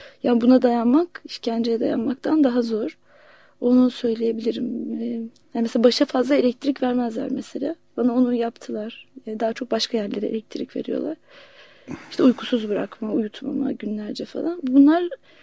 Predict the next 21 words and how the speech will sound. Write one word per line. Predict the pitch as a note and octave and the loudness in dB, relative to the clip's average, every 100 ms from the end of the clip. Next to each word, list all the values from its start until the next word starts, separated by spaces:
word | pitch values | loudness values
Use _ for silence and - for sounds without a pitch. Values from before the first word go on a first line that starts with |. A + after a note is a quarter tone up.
| - - _ _ - | -20 -20 _ _ -6
e, | A#3+ A#3+ A3+ A3+ | -2 0 0 0
ya | A#3 B3 | 2 6
yaşarken | B3 A#3+ C4+ C4 C4 B3 | 6 6 4 2 0 2
zor | A#3+ C#4+ | 4 4
tabii. | C#4+ A#3 A#3 D#4+ C#4+ - - _ | 4 -2 0 0 0 -6 -14 _
<laughs> | - - - | -20 -20 -10
Fakat | - B3+ A#3 | 0 2 4
yaşadıktan | A#3 B3+ C4 - C#4 | 4 4 4 2 2
sonra, | C4+ - A#3 C4+ F4 - - | 2 0 0 0 -2 -6 -12
e, | - | -6
hele | - A#3 A#3+ B3 | -4 0 2 2
çok | C4 B3 | 0 0
din-, | A#3+ B3 B3+ B3 | 6 8 8 6
dinliyorsanız, | A#3+ B3+ C4+ A#3 - A3+ C4+ | 6 8 8 4 -2 -8 -10
mesela | B3+ A3 | -8 -6
bizim | A3+ A#3 | -2 -2
cezaevi | A3+ A#3 B3+ B3+ | 0 0 0 0
şeydi | D4+ - A#3 - | 0 0 0 -2
böyle, | - G#3 - | -4 -6 -10
tutuk | - - - | -16 -6 -2
eviydi. | A3 A3+ - | 0 0 -2